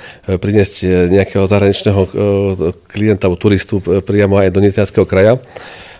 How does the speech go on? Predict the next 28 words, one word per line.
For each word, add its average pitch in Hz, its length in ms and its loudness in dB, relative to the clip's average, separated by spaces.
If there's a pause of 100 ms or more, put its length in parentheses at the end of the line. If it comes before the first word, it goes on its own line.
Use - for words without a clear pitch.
pretože 104 320 -2
ako - 100 -6
cestovná 113 300 0
kancelária 101 800 2 (880)
my, 90 300 -2 (180)
e, 101 220 -8
sme 95 180 -6
každoročne 98 500 0
robili 92 300 2
prezentáciu 87 880 -4
produktu, 90 640 -2 (540)
ktorý 90 340 -2
sme 87 160 -4
predstavovali 92 680 0
a 90 140 2
uvádzali 92 380 0
do, 85 100 -2 (340)
uvádzali 95 380 0
do 85 140 -2
predaja. 95 360 0
To 87 140 -8
bolo 92 160 0
vždy 87 240 -6 (100)
niekde 87 320 0 (240)
ku 98 140 -4
koncu 90 320 -2
roka. 117 320 0 (840)
A, 98 140 -2